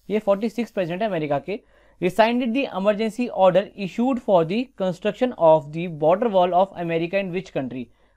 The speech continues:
क्वेश्चन मैं हिंदी में पढ़ देता हूँ, you know, काफी लंबा हो गया, आपको समझ में नहीं आ रहा। क्वेश्चन ये कह रहा है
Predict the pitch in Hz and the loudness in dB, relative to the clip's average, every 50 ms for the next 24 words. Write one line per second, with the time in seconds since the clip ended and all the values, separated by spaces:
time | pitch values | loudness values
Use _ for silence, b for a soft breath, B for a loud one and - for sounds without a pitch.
0 | _ - 180 185 - 240 240 254 262 226 170 165 175 196 226 220 208 196 196 185 | _ -4 -4 -2 0 0 0 0 0 -2 -2 -4 -4 -4 -4 -4 -2 -4 -4 -2
1 | 214 208 208 208 208 202 190 180 175 190 175 165 165 170 170 175 180 196 196 190 | -2 -4 -4 -4 -6 -4 -6 -6 -4 -4 -4 -4 -2 0 0 0 0 0 -4 -4
2 | - 185 170 170 165 180 202 196 180 165 160 190 208 - 214 196 - 240 233 214 | -8 -6 -6 -6 -6 -6 -6 -6 -4 -2 -2 -2 -2 -4 -4 -4 -4 -4 -4 -4
3 | 170 156 139 127 131 151 180 - | -2 -2 -2 0 0 -2 -2 -4